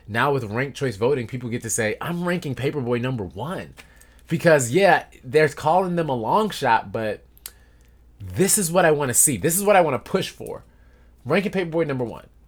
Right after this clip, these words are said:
And then after that, you know, they, they rank who they wanna rank. So that's another thing that we feel like is a big help. Uh, another thing to add to that, too, is the amount of votes that I got in that election against Nydia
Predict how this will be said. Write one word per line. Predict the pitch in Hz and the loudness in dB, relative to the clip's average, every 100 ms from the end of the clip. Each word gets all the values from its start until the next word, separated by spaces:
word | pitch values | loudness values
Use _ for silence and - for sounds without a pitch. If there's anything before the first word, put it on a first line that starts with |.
| - | -14
And | 143 | -6
then | 160 165 | -2 2
after | 160 160 143 | 2 2 4
that, | 147 147 - | 6 6 4
you | 131 | -2
know, | 135 127 123 | 0 2 4
they, | 123 123 | 2 0
they | 120 123 | 0 -2
rank | 113 113 | -2 -6
who | 117 | -4
they | 110 | 8
wanna | 104 92 | 8 8
rank. | 92 - - - - | -2 -10 -16 -6 0
So | - 143 127 - - - | 2 4 4 0 -10 -16
that's | 107 139 147 - | 0 4 4 2
another | - 127 135 | -4 -2 0
thing | 123 120 92 - - _ - - | 0 -4 -6 -8 -20 _ -14 -6
that | 123 117 | -2 -2
we | 120 | -2
feel | 110 123 | -2 0
like | 117 110 | 0 -2
is | 104 | -4
a | 101 | -4
big | 107 98 | -4 -4
help. | 110 104 78 - - 104 | -4 -4 -6 -16 -20 -18
Uh, | - 110 107 - - - | -18 -18 -18 -20 -18 -12
another | 127 135 | -4 -2
thing | 147 127 | 0 0
to | 123 | 4
add | 151 160 | 6 4
to | 156 | 2
that, | 135 123 | 0 0
too, | - 214 180 147 - - _ | 2 4 4 0 -8 -20 _
is | 139 143 135 123 - - _ _ - - 156 - _ - _ _ _ _ _ _ - | 2 4 4 0 -4 -6 _ _ -20 -20 -20 -20 _ -20 _ _ _ _ _ _ -4
the | 135 131 | -2 0
amount | 127 127 170 | 0 2 2
of | 147 | 0
votes | 104 135 127 | 4 2 2
that | - 123 | 0 2
I | 113 | 2
got | 101 117 117 | 4 4 2
in | 123 123 | 0 -2
that | 117 - | -2 -2
election | 110 104 113 120 123 | -6 -2 -2 -2 -6
against | 113 98 87 | -6 -6 -8
Nydia | 95 123 113 87 82 | -6 -4 -4 -6 -8